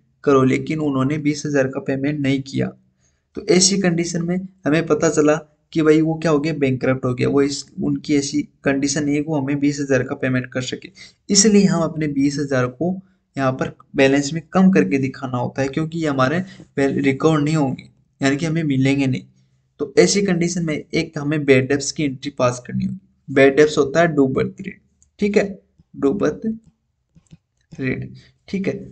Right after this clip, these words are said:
तो वो हमें यहाँ पर pass करनी होगी। तो डू birth ऋण के लिए हमारे पास ये entry है, बैड डेब्ट्स अकाउंट डेबिट to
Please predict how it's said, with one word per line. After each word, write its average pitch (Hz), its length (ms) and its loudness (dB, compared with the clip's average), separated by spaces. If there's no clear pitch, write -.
तो 160 140 4
वो 190 480 0
हमें 151 200 -4
यहाँ 139 320 -4
पर - 180 -4
pass 127 280 0
करनी 131 240 -4
होगी। - 220 -8
तो - 160 -4
डू 135 180 -2
birth 151 240 -2
ऋण 156 180 -4
के 151 140 -6
लिए 151 160 -2
हमारे 131 300 0
पास 139 280 -2
ये 143 80 0
entry 135 320 -4
है, 151 160 0
बैड 131 280 6
डेब्ट्स 165 240 0
अकाउंट 139 360 -2
डेबिट 131 340 -4
to 214 160 0